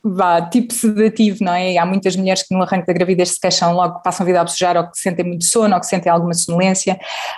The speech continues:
Agora, a parte curiosa é que muitas das vezes nós temos um efeito, eh, quase que não faz muito sentido, que é então na, na altura que eu tenho supostamente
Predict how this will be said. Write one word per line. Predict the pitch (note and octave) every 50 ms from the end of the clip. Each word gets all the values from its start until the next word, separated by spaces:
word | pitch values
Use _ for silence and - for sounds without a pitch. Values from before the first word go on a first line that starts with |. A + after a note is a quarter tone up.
| -
Agora, | - G#3+ G#3 A3+ G3 F3+ F3 F3 E3+ -
a | - G3
parte | - - G#3+ G#3+ -
curiosa | - - G#3+ G#3+ G3 G3 G3 G3 F#3+ G#3+ G#3 -
é | - G3+ G3
que | G3 - G#3+
muitas | G#3 G#3+ A3 A3 A3+ G3+ F#3
das | - F#3+ F3
vezes | F3 E3+ F#3 G3 G3 G3+ G3 -
nós | F#3 F3+ F#3+ -
temos | - G3 F#3+ F#3+ F3+
um | F#3 F#3+
efeito, | F#3+ F#3+ - - F3 E3+ E3 E3+ - - F3+ F3 -
eh, | - F#3 F3+ F3 F3 - E3+ -
quase | - G3 - -
que | -
não | G#3
faz | G3 - G3 F#3
muito | G3+ G3+ G3 -
sentido, | - G3 F#3+ - G#3 G3+
que | - G3+
é | F#3
então | F#3 F#3 G#3+ G#3+
na, | G#3+ A3
na | G#3+ G#3+ G#3 G3+
altura | G3 G3 - A3 F#3+ F#3
que | -
eu | F#3+ -
tenho | G#3 F#3+ F3 E3+ E3+ - _
supostamente | - - - - F3+ - - G3 G3 F3+ D#3 F3 -